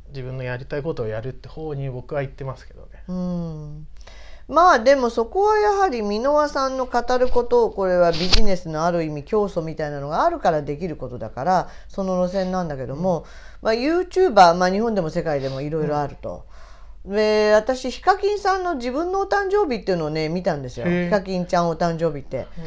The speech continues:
Speaker 1: うん。
Speaker 2: で、あの、ご自分のマンションで撮っててね、
Speaker 1: うん。
Speaker 2: なんかその、お寿司のパッケージを買って
Speaker 1: うん。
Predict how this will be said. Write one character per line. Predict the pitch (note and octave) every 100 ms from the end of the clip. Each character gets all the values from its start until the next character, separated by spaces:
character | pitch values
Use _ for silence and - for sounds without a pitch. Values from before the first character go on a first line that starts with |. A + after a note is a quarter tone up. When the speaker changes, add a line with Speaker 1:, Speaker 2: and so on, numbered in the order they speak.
| - -
Speaker 1:
う |
ん。 | F#3+
Speaker 2:
で、 | B3+ B3
あ | G#3+
の、 | G#3
ご | A#3
自 | B3
分 | C#4+ D4
の |
マ | C#4+ D4
ン |
シ | C4+
ョ |
ン | F#3+
で | E3
撮 | E3+
っ |
て | -
て | C#3+ C3
ね、 | D3+ G3+ B3+ - - - -
Speaker 1:
う |
ん。 |
Speaker 2:
な | G#3
ん |
か | G3
そ | E3+ D#3+
の、 | D#3
お | F3+
寿 | G3+ C#4
司 | D4
の | G#3+
パ | F#3+ G3
ッ |
ケ | G3 E3+
ー | D3
ジ | D3+
を | D3
買 | D#3
っ | C#3+
て | - F3+ F3+ D3 -
Speaker 1:
う |
ん。 | D#3 D3